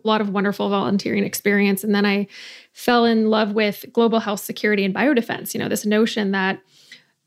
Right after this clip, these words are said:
disease can destabilize areas or be misused for nefarious purposes. And,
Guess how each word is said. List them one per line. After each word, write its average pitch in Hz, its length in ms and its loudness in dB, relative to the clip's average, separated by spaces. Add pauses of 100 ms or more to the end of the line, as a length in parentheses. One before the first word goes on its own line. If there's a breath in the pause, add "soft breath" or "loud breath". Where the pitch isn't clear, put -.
(100)
disease 233 420 0
can 226 160 0
destabilize 208 680 2
areas 208 520 0
or 202 160 -2
be 208 180 -2
misused 208 540 0
for 202 100 -6
nefarious 196 480 -2
purposes. 214 580 -2
And, 208 300 -4